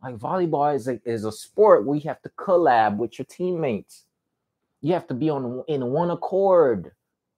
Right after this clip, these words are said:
You can take that anywhere. But you gotta realize that these things, everything does not look like it does at the end, like it looked in the beginning.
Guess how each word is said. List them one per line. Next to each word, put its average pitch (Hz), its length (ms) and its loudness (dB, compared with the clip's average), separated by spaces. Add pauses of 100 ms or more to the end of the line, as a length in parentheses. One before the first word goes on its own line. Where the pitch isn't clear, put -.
(140)
You 262 120 -2
can 226 140 4
take 220 220 2
that 196 200 4
anywhere. 208 560 0 (800)
But - 160 -14
you 139 60 -4
gotta 123 260 -2
realize 117 640 -4
that 95 240 -14
these 131 360 -8 (100)
things, 165 640 -6 (800)
everything 151 840 0
does 107 220 -4
not 131 320 -4
look 131 380 -2
like 113 300 -6
it 98 220 -6
does 92 420 -10 (180)
at 95 180 -8
the 170 220 -4
end, 104 320 -6
like 101 180 -8
it - 120 -16
looked 92 380 -10
in 101 120 -6
the 120 80 -4
beginning. 160 600 -2